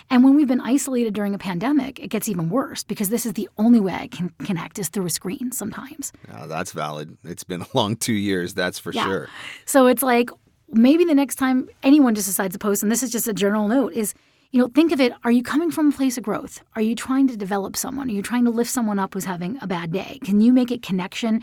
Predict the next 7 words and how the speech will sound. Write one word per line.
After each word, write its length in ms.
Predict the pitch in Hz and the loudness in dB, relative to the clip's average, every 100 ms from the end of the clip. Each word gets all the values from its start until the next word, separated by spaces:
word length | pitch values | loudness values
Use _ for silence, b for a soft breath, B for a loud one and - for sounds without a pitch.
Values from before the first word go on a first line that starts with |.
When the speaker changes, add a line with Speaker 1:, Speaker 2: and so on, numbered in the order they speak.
| b b b 214 | b b b -2
Speaker 1:
and 100 | 208 | 0
contribution 680 | 208 190 170 175 226 247 | -2 -2 -2 -2 0 2
and 80 | 214 | 0
perhaps 340 | 180 160 165 - | -2 -6 -6 -8
growth 520 | 170 165 311 - - b b b - | -2 0 0 -2 -20 b b b -2
instead 480 | 220 - - 226 | 0 0 0 2
of 340 | 214 185 180 | 2 0 -4